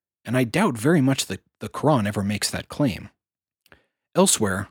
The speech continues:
the Quran states the purpose behind this diversity of language and cultures. Quoting, "People,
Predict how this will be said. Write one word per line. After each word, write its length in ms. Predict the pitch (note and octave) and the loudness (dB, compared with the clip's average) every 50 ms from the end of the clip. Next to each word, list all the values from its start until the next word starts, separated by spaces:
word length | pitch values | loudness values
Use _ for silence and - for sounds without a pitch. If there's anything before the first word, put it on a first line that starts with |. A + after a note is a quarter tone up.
| _ - | _ -14
the 80 | A2 | -10
Quran 360 | - - - B2+ C3+ C3 B2 | -6 -2 0 2 2 2 2
states 400 | A#2 - - C3+ A#2+ A#2+ - - | 0 0 0 0 0 0 -2 -6
the 240 | - - G#2+ G#2 G2 | -6 -4 -4 -4 -4
purpose 480 | - - - - G#3+ A3 - A2 - - | -6 -4 0 0 0 2 2 0 0 0
behind 320 | - G2 G2 G2+ G2+ F#2+ | -2 -4 -4 -4 -4 -4
this 100 | F#2 - | -4 -6
diversity 460 | - - F#2 G#2 G2 F#2+ - - F#2 | -6 -6 -6 -6 -4 -4 -4 -6 -6
of 80 | F2+ F2 | -6 -6
language 380 | F#2+ G2 G2 F#2+ F#2+ F#2+ - - | -6 -6 -4 -4 -4 -4 -6 -6
and 100 | G2 - | -6 -4
cultures. 540 | - D3 C#3+ - - - - - - - - _ _ _ _ _ _ _ - | -2 -2 -2 -2 -4 -8 -4 -4 -4 -4 -6 _ _ _ _ _ _ _ -2
Quoting, 480 | - D3 C#3 B2+ B2 A#2+ A#2+ A2+ A2+ - _ _ _ _ _ _ _ _ _ _ _ _ _ _ _ _ _ _ _ | 0 2 2 2 2 2 0 -2 -4 -6 _ _ _ _ _ _ _ _ _ _ _ _ _ _ _ _ _ _ _
"People, 520 | - - A#3 A3 - F#3+ F#3 G3 G3+ C#3+ | 0 2 2 2 2 0 -4 -4 -4 -8